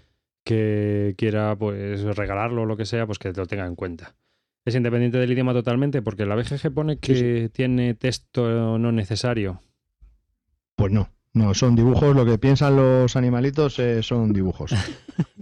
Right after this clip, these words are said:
Speaker 1: Bueno, no, que no hace falta. Sí, pero vamos, que, eh, las reglas en inglés, ¿no?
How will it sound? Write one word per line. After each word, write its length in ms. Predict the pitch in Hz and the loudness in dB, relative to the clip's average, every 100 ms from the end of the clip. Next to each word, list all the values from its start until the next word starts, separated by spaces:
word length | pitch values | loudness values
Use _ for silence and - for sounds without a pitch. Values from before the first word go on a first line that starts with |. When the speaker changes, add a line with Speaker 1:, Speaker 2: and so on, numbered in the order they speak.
| - _ - _ - - - | -8 _ -20 _ -18 -18 -10
Speaker 1:
Bueno, 200 | 160 143 127 | -4 -2 -2
no, 100 | 127 | 0
que 280 | 123 127 | 0 -2
no 180 | 127 131 | -2 0
hace 120 | 135 | 0
falta. 340 | 113 98 95 92 _ _ _ - | -2 -6 -6 -10 _ _ _ -6
Sí, 180 | 131 107 | -4 0
pero 140 | 107 | 0
vamos, 180 | 113 104 | 0 -2
que, 300 | 104 101 101 | -4 -4 -4
eh, 40 | |
las 220 | 120 113 123 | -2 -2 0
reglas 220 | 139 127 | -2 -2
en 100 | 113 | -2
inglés, 300 | 101 101 87 | -2 -2 -2
¿no? 180 | 127 | -6